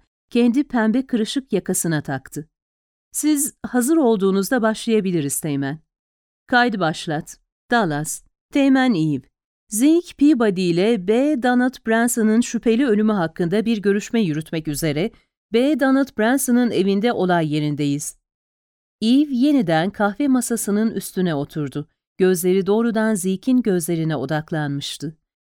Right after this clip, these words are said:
Eve ona haklarını okudu. Her ikisi de Peabody'nin boğuk iniltisini duymazdan geldiler. "Zeke, bana neler olduğunu anlat." Zeke nefes aldı.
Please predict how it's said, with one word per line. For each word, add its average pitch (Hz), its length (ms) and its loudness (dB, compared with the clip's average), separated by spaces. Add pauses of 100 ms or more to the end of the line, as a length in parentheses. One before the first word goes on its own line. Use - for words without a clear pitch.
(120)
Eve 294 320 4 (160)
ona 247 240 2
haklarını 202 500 0
okudu. 139 400 -8 (380)
Her 262 120 2
ikisi 214 400 -2
de 147 140 0
Peabody'nin 208 720 0
boğuk 185 280 0
iniltisini 180 640 -2
duymazdan 156 640 -4
geldiler. 139 540 -6 (640)
"Zeke, 262 380 0 (320)
bana 254 180 2
neler 220 340 2
olduğunu 160 420 -2
anlat." 151 480 -4 (520)
Zeke 240 400 0
nefes 190 340 -4
aldı. 147 400 -4